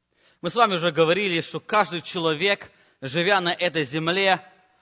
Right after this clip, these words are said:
он соприкасается с реальностью духовной битвы. Несмотря на то, что христиане порой не сознают эту реальность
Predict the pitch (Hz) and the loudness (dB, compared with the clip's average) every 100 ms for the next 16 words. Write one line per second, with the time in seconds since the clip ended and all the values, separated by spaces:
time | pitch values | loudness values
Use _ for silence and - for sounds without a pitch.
0 | - 180 202 165 175 185 220 196 180 - | -10 -6 -4 -4 -4 -2 4 4 4 0
1 | - 170 139 - - _ - 180 196 180 | 0 2 2 -2 -20 _ -4 4 4 4
2 | 165 - 165 151 196 165 151 131 143 - | 0 -4 -10 -4 -2 0 -2 -4 -8 -8
3 | 98 - _ _ _ _ _ _ _ _ | -16 -18 _ _ _ _ _ _ _ _
4 | _ _ _ _ _ - 180 233 254 233 | _ _ _ _ _ -12 -8 0 2 2
5 | 214 247 220 - 190 196 175 - 208 240 | 2 2 0 0 -2 -2 -4 0 6 6
6 | 247 190 - 185 233 220 180 180 196 160 | 6 2 0 2 4 4 4 0 -2 -4
7 | 151 170 175 240 - - 214 190 170 220 | 2 2 2 -2 -2 -4 -2 2 4 6
8 | 226 165 139 - - - | 6 4 0 -4 -18 -20